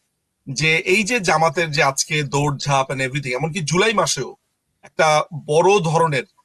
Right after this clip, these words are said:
আহ, অর্থের সংস্থান বলেন, অস্ত্র বলেন, আহ, সেগুলো বিভিন্ন হাত ঘুরে কিন্তু টার্কির মাধ্যমে এখানে এসছে।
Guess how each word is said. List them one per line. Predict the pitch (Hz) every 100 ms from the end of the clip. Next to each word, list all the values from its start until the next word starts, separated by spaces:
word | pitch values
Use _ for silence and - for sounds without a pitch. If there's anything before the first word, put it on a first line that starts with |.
| _
আহ, | 123 123 -
অর্থের | 131 139 165 151
সংস্থান | 156 143 - 160 143
বলেন, | 131 131 131 139 _ - _ -
অস্ত্র | 170 - 202 180
বলেন, | 131 127 202 262 _ _ _ _
আহ, | 143
সেগুলো | 160 220 208 226
বিভিন্ন | 180 190 202 202
হাত | - 170 185
ঘুরে | 143 131 170
কিন্তু | 180 156
টার্কির | 175 160 147 160
মাধ্যমে | 143 - 170
এখানে | 185 165
এসছে। | 117 - -